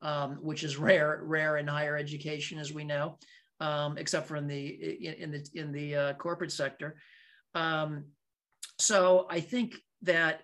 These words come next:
um, that, uh, it's one thing to see a set of descriptions of what a high performing organization in P C O is doing and should be doing. It's another to show models of how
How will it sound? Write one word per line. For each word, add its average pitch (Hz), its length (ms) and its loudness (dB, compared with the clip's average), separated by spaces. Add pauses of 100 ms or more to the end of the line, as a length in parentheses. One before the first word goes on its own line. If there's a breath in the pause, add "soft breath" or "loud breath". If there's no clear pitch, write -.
um, 151 580 -4 (300)
that, 165 300 2 (380)
uh, - 260 -4 (280)
it's 196 180 0
one 277 260 2
thing 311 180 0
to 208 80 0
see 214 680 -2 (120)
a 160 60 -2
set 185 480 0 (200)
of 160 500 -4 (460)
descriptions 160 1040 0
of 165 140 -8
what 165 220 0
a 175 60 2
high 170 260 -2
performing 160 640 -6
organization 151 800 -4
in 143 140 -8
P 156 180 -6
C 156 240 -4
O 139 120 2
is 131 120 -6
doing 139 640 -8
and 151 140 -8
should 147 380 -4
be 143 140 -6
doing. 131 400 -10 (540 soft breath)
It's 202 180 -2
another 240 540 0
to 208 80 -6
show 202 280 0
models 165 880 -2
of 165 140 -6
how 180 600 0